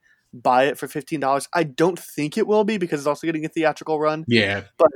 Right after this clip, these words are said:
Speaker 1: but they might do, like, a rental for seven or nine bucks or something like that. I mean, really, it's probably gonna go twenty, but I, I would, I would definitely do a rental for a little cheaper.
Speaker 2: I'm looking forward to seeing this movie, honestly. It's a nice, refreshing feeling to have, like,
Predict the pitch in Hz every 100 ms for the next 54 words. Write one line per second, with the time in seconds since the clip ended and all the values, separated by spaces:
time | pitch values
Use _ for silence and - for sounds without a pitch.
0 | - _ - 175 254 370 233 175 165 147
1 | 143 127 135 170 175 156 139 131 131 -
2 | - 139 139 127 127 127 127 - 131 -
3 | 131 - 123 127 - 156 - 226 226 -
4 | 170 - - 165 165 175 165 165 160 156
5 | 170 165 170 - 127 123 _ _ _ -
6 | - - 403 392 - 277 262 220 196 156
7 | 143 127 120 127 - 131 123 123 - 127
8 | 196 - _ _ _ - 208 311 311 277
9 | 226 240 165 135 143 120 104 101 - 98
10 | 95 95 98 98 95 107 98 95 - -
11 | _ _ _ 185 185 208 185 185 185 139
12 | - 123 - 135 123 135 127 127 120 120
13 | 110 113 110 110 98